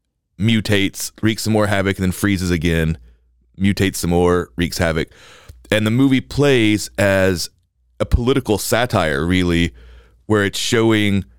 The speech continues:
how dysfunctional bureaucracies and governments can be, but then also how powerful and amazing they can be when they all come together. But it is really funny whenever you watch all these politicians,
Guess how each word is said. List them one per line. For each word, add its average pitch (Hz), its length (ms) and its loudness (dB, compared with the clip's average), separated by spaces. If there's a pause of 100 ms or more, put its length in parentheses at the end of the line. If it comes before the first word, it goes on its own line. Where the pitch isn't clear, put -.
(180)
how 107 300 2
dysfunctional 104 1080 -2
bureaucracies 92 1120 0
and 85 240 0
governments 95 400 -2
can 87 180 -2
be, 90 400 0 (520)
but 156 200 0
then 139 140 0
also 127 320 0
how 104 180 0
powerful 98 760 -2
and 76 280 -12 (500)
amazing 117 460 0
they 87 100 0
can 85 160 -4
be 80 140 0
when 78 100 -2
they 82 120 0
all 85 120 0
come 90 220 -2
together. 69 380 -2 (1300)
But 117 200 0
it 117 100 0
is 135 200 0
really 117 300 2
funny 113 340 0
whenever 95 320 2
you 95 140 0
watch 95 240 0
all 98 60 2
these 92 120 -2
politicians, 90 760 -2